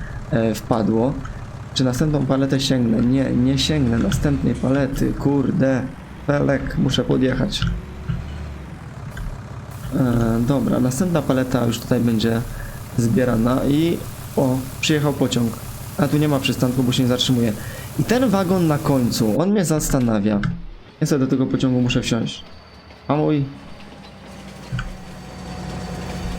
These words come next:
Czy ja będę mógł tutaj na ten wagon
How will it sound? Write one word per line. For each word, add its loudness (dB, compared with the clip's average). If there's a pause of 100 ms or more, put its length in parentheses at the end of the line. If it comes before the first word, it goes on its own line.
(280)
Czy 2
ja 4
będę 2
mógł 2
tutaj 2
na 4
ten 2
wagon 2